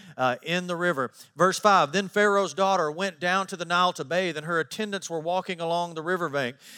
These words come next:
She saw the basket among the reeds and sent her female slaves to get it."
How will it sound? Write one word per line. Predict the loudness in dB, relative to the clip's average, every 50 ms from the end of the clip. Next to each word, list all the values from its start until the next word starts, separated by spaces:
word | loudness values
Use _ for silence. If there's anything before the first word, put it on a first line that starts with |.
| -20 -20 -12
She | -6 -6 -4 -4 -4
saw | -2 0 2 2 2 2
the | 0 2
basket | 2 2 2 2 0 -2 -4 -4
among | -4 -4 -6 -6 -6
the | -6
reeds | -4 -4 -2 -2 -4 -6 -8
and | -12 -10
sent | -8 -6 -6 -6 -4
her | -2 0 0 0 0
female | -4 -6 -8 -4 0 0 0 0
slaves | -2 0 0 2 2 0 -2 -8
to | -10 -2
get | 0 2 2
it." | 2